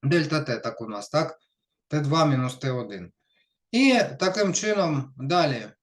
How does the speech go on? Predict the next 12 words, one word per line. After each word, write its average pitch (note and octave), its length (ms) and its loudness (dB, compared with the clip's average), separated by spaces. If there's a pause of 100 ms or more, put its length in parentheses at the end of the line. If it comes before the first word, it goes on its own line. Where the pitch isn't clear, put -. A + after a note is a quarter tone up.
м, B2 220 -12 (200)
тепер D#3 460 -2 (160)
після F#3 300 0
перенесення D3+ 800 -2
Т F3+ 180 0
два D3 280 2
у A#2 40 -4
нас A#2+ 160 -6
буде C#3 280 -4
дорівнювати A#2 840 -4 (480)
два, C3 580 2 (440)
е, B2 40 -4